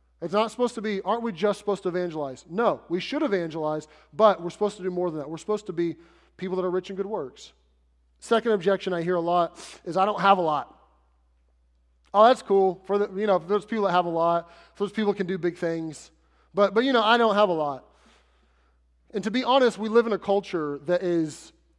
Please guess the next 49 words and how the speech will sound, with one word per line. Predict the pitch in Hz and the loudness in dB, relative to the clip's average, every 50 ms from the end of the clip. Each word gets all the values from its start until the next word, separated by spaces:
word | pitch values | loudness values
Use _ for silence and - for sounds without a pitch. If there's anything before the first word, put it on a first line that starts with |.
| _ _ _ - | _ _ _ -12
constantly | - - 214 214 233 233 - - 233 208 196 180 175 | -6 -2 0 0 0 -2 -4 -8 -8 -4 -4 -6 -6
telling | - - 190 180 190 185 175 | -6 -4 -2 -2 0 0 0
us | 165 160 156 - | -2 -4 -4 -6
to | - 170 | -8 -8
look | 156 160 180 170 - | -6 -6 -6 -6 -6
at | 165 | -6
other | 170 165 156 156 | -6 -6 -8 -8
people | - 160 165 147 160 143 | -8 -8 -10 -8 -8 -6
who | 147 | -8
have | 143 127 | -8 -8
more | 143 147 151 165 156 | -8 -8 -8 -8 -6
than | 175 185 | -6 -6
us | 190 208 226 220 - - - _ _ _ _ _ _ _ _ _ _ _ _ _ _ _ _ _ _ _ _ - 196 | -6 -8 -8 -10 -16 -20 -20 _ _ _ _ _ _ _ _ _ _ _ _ _ _ _ _ _ _ _ _ -2 -2
and | 196 | 0
it | 208 190 | 0 -2
creates | - - 190 202 196 190 190 202 226 240 - - | -4 -4 -2 0 2 4 4 4 4 2 0 -6
in | - - 185 180 180 180 | -6 -4 -4 -4 -4 -2
us | 180 170 170 170 170 - - - - - _ _ _ _ _ _ _ _ _ _ _ _ _ _ _ _ _ _ _ - | 0 0 0 0 -2 -6 -12 -20 -20 -20 _ _ _ _ _ _ _ _ _ _ _ _ _ _ _ _ _ _ _ -10
many | 175 196 254 320 339 240 | -4 0 2 2 2 2
times | - 214 196 196 185 170 | 2 2 2 2 0 -4
a | 170 | -4
sort | - 220 196 | -2 -2 -2
of | 170 147 | -2 -2
victim | 135 175 175 - 196 190 | -4 -6 -6 -4 -4 -6
mentality. | 190 190 190 196 185 190 202 208 202 214 208 202 _ _ _ _ _ _ _ _ _ _ _ _ _ _ _ _ _ _ _ _ _ _ _ _ _ _ _ _ _ _ _ _ - | -6 -4 -2 0 0 0 0 -2 -4 -8 -10 -14 _ _ _ _ _ _ _ _ _ _ _ _ _ _ _ _ _ _ _ _ _ _ _ _ _ _ _ _ _ _ _ _ -2
"Well, | 160 185 226 | 4 6 6
I | 269 | 8
don't | 254 208 | 8 6
have | 196 190 175 | 4 4 4
a | 160 | 2
house | 156 180 180 190 - - | 2 2 2 2 0 -2
like | 170 151 - | -6 -6 -4
they | - 160 196 214 | -2 -2 -2 0
have. | 165 147 131 123 131 160 | -2 -4 -8 -12 -12 -10
I | 180 | -8
mean, | 180 175 180 | -6 -4 -4
I | 160 156 | -4 -4
got | 156 156 | -4 -6
a | 156 156 | -4 -4
house, | 175 175 139 123 - - | -2 -4 -4 -6 -8 -2
but | 160 | 0
I | 175 | 2
don't | 202 196 | 2 2
have | 185 165 | 0 -2
a | 165 | -2
house | 170 170 - | -2 -2 -4
like | 156 135 | -6 -8
they | - 165 175 | -6 -6 -6
have." | 143 120 104 104 | -6 -8 -14 -18